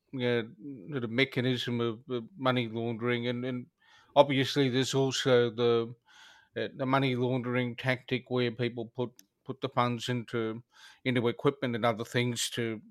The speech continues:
to sort of make the, make the trail as cold as quickly as possible. The interesting thing that happens with, uh, Islamist groups, of global jihadists, is that they kind of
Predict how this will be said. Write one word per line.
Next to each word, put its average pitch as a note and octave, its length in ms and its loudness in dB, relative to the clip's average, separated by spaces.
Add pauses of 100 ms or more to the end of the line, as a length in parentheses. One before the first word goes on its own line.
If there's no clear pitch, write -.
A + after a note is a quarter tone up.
(180)
to B2 80 -10
sort A#2+ 160 -4
of G#2 80 -8
make A2+ 240 -2
the, A2+ 180 0 (240)
make B2 220 -4
the - 80 -14
trail A#2+ 640 0 (800)
as B2+ 140 0
cold A#2+ 460 6
as A#2 120 -6
quickly A#2 420 -2
as A#2 120 -6
possible. B2 600 -2 (760)
The F#3 160 6
interesting G#3 520 4
thing E3+ 180 6
that C#3+ 120 2
happens D3 460 2
with, C3 260 2 (160)
uh, C3 200 0 (120)
Islamist E3+ 540 4
groups, B2 320 -6
of B2+ 140 -10
global B2+ 360 4
jihadists, B2+ 920 0 (640)
is D3 220 4
that D3 180 2
they F3+ 580 0 (480)
kind F3 380 4
of C#3+ 280 4